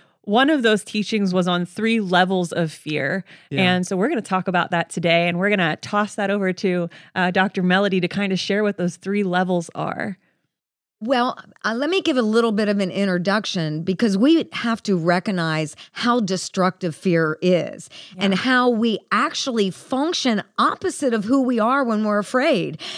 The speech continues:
Speaker 3: And so if I'm a, a passionate, outgoing person, when I get afraid, I shut up, I pull back, I sit down,
Speaker 1: Yeah.
Speaker 3: I withdraw. And so that's the opposite of who God created me to be. And I actually,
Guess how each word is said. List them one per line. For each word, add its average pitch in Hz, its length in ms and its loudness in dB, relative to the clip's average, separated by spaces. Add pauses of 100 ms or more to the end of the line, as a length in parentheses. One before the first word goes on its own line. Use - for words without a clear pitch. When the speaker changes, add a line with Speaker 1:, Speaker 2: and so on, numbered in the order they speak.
(120)
Speaker 3:
And 240 140 0
so 233 360 2 (220)
if 233 160 2
I'm 285 360 0
a, 190 320 -2 (180)
a 185 80 -2
passionate, 247 720 0
outgoing 220 500 2
person, 233 460 0
when 196 100 -2
I 294 140 0
get 214 160 2
afraid, 202 580 0
I 180 120 0
shut 170 260 0
up, 190 320 0
I 160 100 0
pull 190 300 0
back, 190 440 2
I 170 180 -2
sit 196 300 -4
down, 202 460 2
Speaker 1:
Yeah. 190 320 -4
Speaker 3:
I 196 140 2
withdraw. 202 720 2 (260)
And 220 140 -4
so 285 100 0
that's 285 260 0
the 269 220 -4
opposite 262 540 -2
of 190 100 -4
who 240 160 0
God 214 300 0
created 185 520 0
me 180 200 0
to 175 80 2
be. 233 480 2 (260)
And 240 100 2
I 240 220 2
actually, 240 640 0